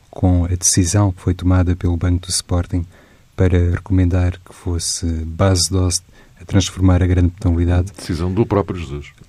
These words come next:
Speaker 1: Do próprio Jorge Jesus. Houve um gesto e uma atitude de Joel Campbell que dão conta de uma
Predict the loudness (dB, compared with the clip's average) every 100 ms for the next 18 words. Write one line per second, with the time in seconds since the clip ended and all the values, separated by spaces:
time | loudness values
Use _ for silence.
0 | _ -16 -6 -4 -2 0 0 2 0 2
1 | 0 0 -2 -4 -2 -2 -2 -6 -10 -20
2 | -20 -10 2 2 2 0 2 2 0 -2
3 | 0 2 4 6 6 4 4 2 4 2
4 | -2 0 -2 0 -4 -4 -2 0 2 0
5 | 2 2 2 0 2 2 2 2 0 -2
6 | -16 -20 -20 _ _ 0 2 4 4 2
7 | 2 4 4 2 -2 -2 -6 -2 0 2
8 | 2 2 0 -2